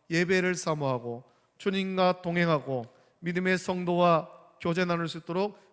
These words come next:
은혜를 부어 주시옵소서. 특별히 아버지 하나님, 오늘 말씀을 통하여 유다와 히스기야가, 어, 아수르의 랍사게에 의해서 어려움을 당할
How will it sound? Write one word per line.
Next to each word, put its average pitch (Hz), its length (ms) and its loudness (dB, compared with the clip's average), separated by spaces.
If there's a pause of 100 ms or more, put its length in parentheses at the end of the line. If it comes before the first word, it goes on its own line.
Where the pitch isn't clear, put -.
은혜를 175 480 0
부어 175 420 0
주시옵소서. 147 840 -2 (480)
특별히 190 300 4
아버지 175 280 4
하나님, 175 320 2
오늘 180 260 0
말씀을 160 500 -2
통하여 160 600 -2 (1400)
유다와 180 680 4
히스기야가, 139 840 -2 (580)
어, - 280 -20 (560)
아수르의 175 720 0
랍사게에 165 580 0
의해서 147 600 -2
어려움을 175 400 0
당할 139 280 -2